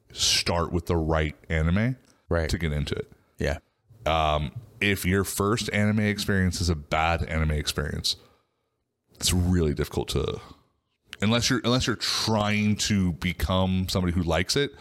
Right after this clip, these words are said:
Speaker 1: it's really difficult.
Speaker 2: Now, there was anime that I watched that I didn't really know what anime was. So, like, Rurouni Kenshin, like,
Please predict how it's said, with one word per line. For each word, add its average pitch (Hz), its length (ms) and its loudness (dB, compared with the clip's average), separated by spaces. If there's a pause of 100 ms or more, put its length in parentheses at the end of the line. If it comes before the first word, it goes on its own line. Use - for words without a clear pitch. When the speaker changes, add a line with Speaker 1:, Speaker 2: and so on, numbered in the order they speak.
(340)
Speaker 1:
it's - 180 -4
really 87 160 2
difficult. 76 420 -6 (500)
Speaker 2:
Now, 101 80 2
there 117 160 2
was 160 220 0
anime 107 480 2
that 101 100 2
I 98 100 4
watched 95 440 0
that 92 300 0
I 101 140 2
didn't 101 340 0
really 98 260 2
know 95 180 2
what 92 180 2
anime 90 460 2
was. 90 480 0 (880)
So, 90 640 2 (1040)
like, 95 500 0 (1160)
Rurouni 101 400 2
Kenshin, 107 440 0
like, 92 200 2